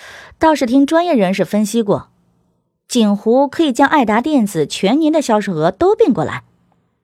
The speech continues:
但是他们主动将借壳上市后的销售额剔除在外，元器件销售以及技术销售的数额，他们都并入锦湖电子技术研究院名下。要是将几个部分的数据都并入爱达集团名下，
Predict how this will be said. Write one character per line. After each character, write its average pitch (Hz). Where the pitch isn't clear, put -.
但 226
是 190
他 403
们 370
主 175
动 254
将 294
借 285
壳 233
上 277
市 262
后 262
的 269
销 269
售 226
额 165
剔 339
除 226
在 240
外， 294
元 240
器 339
件 339
销 208
售 190
以 196
及 269
技 370
术 220
销 226
售 226
的 190
数 190
额， 160
他 220
们 196
都 277
并 302
入 214
锦 151
湖 196
电 254
子 151
技 -
术 190
研 156
究 262
院 349
名 139
下。 117
要 254
是 233
将 262
几 196
个 220
部 320
分 247
的 190
数 196
据 180
都 381
并 370
入 226
爱 247
达 185
集 339
团 196
名 160
下， 143